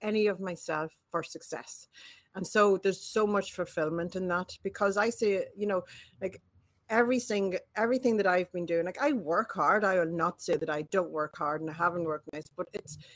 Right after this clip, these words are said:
it's always building something, and, and there's such a drive in that and such a passion driven in that, that you don't feel like you're working, 'cause you know you're creating, and I love to create,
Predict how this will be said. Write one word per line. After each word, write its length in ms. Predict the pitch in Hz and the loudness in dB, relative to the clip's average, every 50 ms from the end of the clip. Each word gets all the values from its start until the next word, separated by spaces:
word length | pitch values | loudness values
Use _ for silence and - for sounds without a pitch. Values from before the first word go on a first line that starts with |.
| - _ - | -20 _ -10
it's 180 | 208 - - - - - | -8 -8 -8 -10 -8 -2
always 560 | - 202 233 226 233 240 240 247 247 247 - - - - - - - - | 2 2 4 6 6 8 8 6 6 4 -2 -10 -16 -20 -20 -20 -6 -2
building 460 | - 202 185 196 208 202 226 233 240 | 0 2 2 2 4 4 4 4 2
something, 520 | 233 - 240 233 233 233 - 233 220 214 208 | 2 0 0 0 0 0 -2 -2 -2 0 0
and, 120 | 196 175 - - | -2 -2 -4 -4
and 160 | 202 202 208 | -2 0 2
there's 240 | 202 208 208 - - | 2 0 0 0 2
such 240 | 262 247 247 - 240 | 2 2 2 0 -2
a 80 | 214 196 - | -2 -4 -6
drive 460 | - - 185 170 160 147 165 185 185 196 | -4 0 2 4 4 4 2 2 0 0
in 160 | 214 214 208 | 0 0 0
that 180 | 202 208 208 - | 0 -2 -2 -4
and 80 | 202 | -4
such 220 | - - 196 - - | -4 -4 -6 -6 -8
a 40 | 185 | -12
passion 500 | - - - 156 170 - - - 202 202 202 196 - - - - _ _ _ | -12 -6 -4 -4 -4 -4 -4 -4 -4 -4 -4 -6 -10 -16 -20 -20 _ _ _
driven 340 | - 208 208 190 202 208 202 | 2 2 4 4 2 2 2
in 160 | 196 190 196 | 0 0 0
that, 200 | 190 175 175 - _ - - - _ _ - | 0 0 -2 -4 _ -18 -20 -20 _ _ -8
that 180 | 208 202 - | -8 -4 -4
you 100 | 220 196 - | -6 -2 4
don't 260 | - 254 262 285 269 - | 6 6 6 6 2 0
feel 260 | - 208 190 190 180 | 0 0 0 2 2
like 200 | 170 165 170 - | 0 -2 -2 -4
you're 140 | 175 165 160 | -6 -2 2
working, 320 | 170 175 180 - 240 208 | 2 2 2 2 -2 -4
'cause 300 | - - 214 202 - - | -2 -4 -4 -4 -2 0
you 100 | 202 202 | 0 2
know 180 | 202 196 196 202 | 2 4 4 4
you're 160 | 202 196 180 | 4 2 0
creating, 540 | - - 202 185 185 214 240 240 247 240 220 | 0 -2 0 2 4 2 2 2 0 0 2
and 100 | 208 208 | 2 0
I 60 | 214 | 2
love 280 | 214 208 196 190 - - | 2 2 2 0 -2 -8
to 80 | - | -20
create, 440 | - - - 185 170 165 165 170 - | -20 -8 -4 -2 -2 0 -2 -4 -6